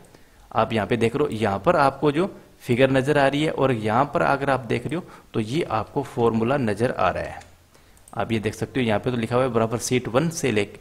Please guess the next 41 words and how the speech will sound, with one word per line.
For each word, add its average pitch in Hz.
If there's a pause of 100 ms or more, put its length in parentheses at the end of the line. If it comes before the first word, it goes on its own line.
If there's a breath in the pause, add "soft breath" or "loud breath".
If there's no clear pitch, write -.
(220 loud breath)
वन 135
में 175 (300 loud breath)
डी 123
बारह 143
को 180
copy 143
किया 110
हुआ 110
है, 117
यानी 117
कि 185
वहाँ 104
से 190 (240 loud breath)
इस 170
cell 113
में 156
link 117
है 120
data। 92 (440 loud breath)
अगर 170 (100)
अब 170
कोई 175
भी 202
डी 139
बारह 156
इसमें 165
अगर 160
कोई 196 (580 loud breath)
data 123
change 160
होता 120
है 160
तो -
आपकी 117
second 202
sheet -
में, 160
balance 135
sheet 147
में 135
data 127